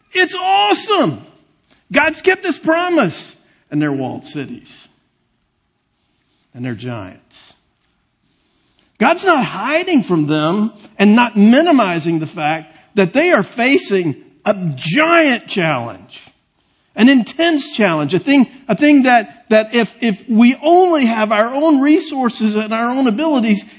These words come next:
it will certainly crush us and overwhelm us, right? But he wants them to see how hard this is gonna be,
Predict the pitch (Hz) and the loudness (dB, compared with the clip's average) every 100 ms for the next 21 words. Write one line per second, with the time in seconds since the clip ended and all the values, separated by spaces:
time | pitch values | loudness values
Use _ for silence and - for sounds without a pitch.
0 | - 359 349 294 285 - - 349 320 269 | -8 -6 0 2 2 -2 -2 -2 0 -2
1 | 254 226 - 294 262 277 233 220 214 190 | 0 -2 -2 -2 0 -2 -2 0 0 2
2 | 180 151 143 127 98 - - 135 139 160 | 0 0 -4 -6 -12 -18 -20 -12 -8 -8
3 | - _ _ _ _ _ _ _ _ _ | -10 _ _ _ _ _ _ _ _ _
4 | _ _ _ _ _ _ - 147 285 285 | _ _ _ _ _ _ -6 2 2 2
5 | 240 208 185 - 185 160 147 135 160 285 | -2 0 0 0 0 0 -2 -6 -2 0
6 | 302 285 262 247 233 233 196 202 208 226 | 0 0 -4 -4 -4 -6 -4 -4 -6 -8
7 | - | -12